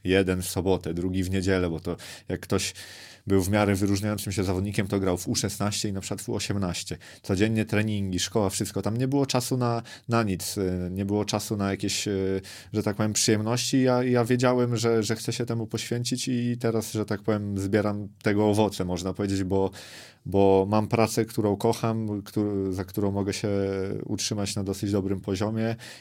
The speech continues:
i, i s-, która sprawia mi przyjemność, bo nie wszyscy mogą, y, pracują w, w branży albo lubią swoją pracę na tyle,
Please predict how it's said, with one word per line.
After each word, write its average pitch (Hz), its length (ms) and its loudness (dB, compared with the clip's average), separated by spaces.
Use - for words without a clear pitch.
i, 107 480 2
i 104 200 -2
s-, 101 180 -6
która 107 240 -2
sprawia 113 240 0
mi 107 120 -2
przyjemność, 95 400 -2
bo 98 100 -2
nie 101 80 -2
wszyscy 101 520 -2
mogą, 98 560 2
y, 92 280 -2
pracują 110 720 2
w, 101 40 -12
w 90 100 -6
branży 101 680 2
albo 98 280 2
lubią 98 320 2
swoją 98 280 -2
pracę 98 300 -2
na 98 100 -2
tyle, 104 360 0